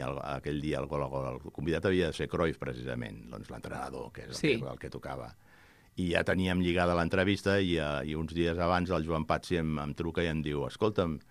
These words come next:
Speaker 1: oblida't del tema del Johan perquè l'equip en-, avança el seu viatge cap a Londres». Normalment, quan es jugava Copa Europa,
Speaker 2: Sí.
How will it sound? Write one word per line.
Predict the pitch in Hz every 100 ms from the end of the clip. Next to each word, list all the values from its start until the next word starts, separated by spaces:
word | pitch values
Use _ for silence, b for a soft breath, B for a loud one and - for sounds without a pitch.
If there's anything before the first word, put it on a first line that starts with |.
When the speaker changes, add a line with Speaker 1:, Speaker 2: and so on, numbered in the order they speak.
| b b b
Speaker 1:
oblida't | 90 101 107 101
del | 104 90
tema | 95 90 82
del | 82
Johan | 95 110 107
perquè | 90 76 82
l'equip | 78 - 98 104
en-, | 95
avança | 87 87 85 -
el | 80 78
seu | 90 85
viatge | 82 80 82
cap | 82 78
a |
Londres». | 80 85 92
Normalment, | 87 87 90 95 98
quan | 101 92
es |
jugava | 80 80 78
Copa | 73 82 76
Europa, | 73 85 80 85 123
Speaker 2:
Sí. | - 165 131